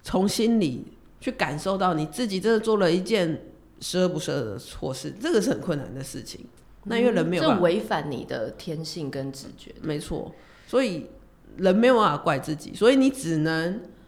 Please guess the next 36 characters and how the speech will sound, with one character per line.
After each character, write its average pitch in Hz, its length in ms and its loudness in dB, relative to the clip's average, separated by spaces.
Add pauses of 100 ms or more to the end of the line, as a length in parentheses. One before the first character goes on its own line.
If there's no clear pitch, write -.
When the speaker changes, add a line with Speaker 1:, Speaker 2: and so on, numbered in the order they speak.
(140)
Speaker 1:
就 180 140 -6
是 185 400 -2 (640)
借 226 240 6
由 151 480 2 (340)
你 185 140 -4
把 180 160 4
你 196 160 2
的 123 80 0
情 151 280 0
绪 175 200 0
投 156 200 -4
射 180 160 0
在 175 200 2
那 180 80 2
个 160 80 0
小 - 160 -6
朋 - 120 -4
友 156 140 -2
身 151 240 -6
上， 151 260 -2 (360)
然 196 120 0
后 208 140 2
觉 220 260 0
得 175 220 2
是 175 100 -2
不 254 80 0
是 269 140 2
小 156 180 4
朋 190 120 0
友 185 120 0
在 - 480 -2 (160)
生 180 220 -2
气 180 160 -4
我 107 160 -6
自 - 160 -10
己， - 240 -16